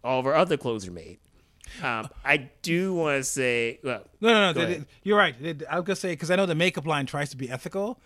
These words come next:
Speaker 2: The clothing line, no possible way. That, that's a success
Speaker 1: Yeah,
Speaker 2: pool. Yeah.
Speaker 1: yeah. And, and, and, but I, I, I,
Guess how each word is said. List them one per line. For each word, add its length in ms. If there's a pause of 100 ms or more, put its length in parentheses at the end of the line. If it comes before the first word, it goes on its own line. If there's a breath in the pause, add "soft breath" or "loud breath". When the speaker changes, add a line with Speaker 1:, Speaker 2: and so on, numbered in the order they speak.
(460 soft breath)
Speaker 2:
The 300
clothing 420
line, 360
no 160
possible 460
way. 260
That, 160
that's 200
a 40
success 280
Speaker 1:
Yeah, 260
Speaker 2:
pool. 240
Yeah. 200
Speaker 1:
yeah. 360
And, 200
and, 440
and, 280
but 200
I, 120
I, 360
I, 280